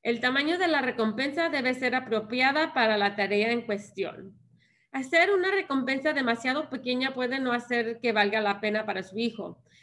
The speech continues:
pero hacerlo demasiado grande puede su-, saciarlos de la recompensa hasta el punto de sentir que ya no lo quieren. Un ejemplo de muy poco podría ser,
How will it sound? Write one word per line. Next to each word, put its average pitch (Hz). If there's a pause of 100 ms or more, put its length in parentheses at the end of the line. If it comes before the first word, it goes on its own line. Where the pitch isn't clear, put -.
(200)
pero 269
hacerlo 311
demasiado 254
grande 277
puede 277
su-, 349
saciarlos 269
de 254
la 202
recompensa 208
hasta 294
el 220
punto 294
de 285
sentir 233
que 220
ya 196
no 185
lo 165
quieren. - (1120)
Un 320
ejemplo 330
de 262
muy 277
poco 262
podría 247
ser, 269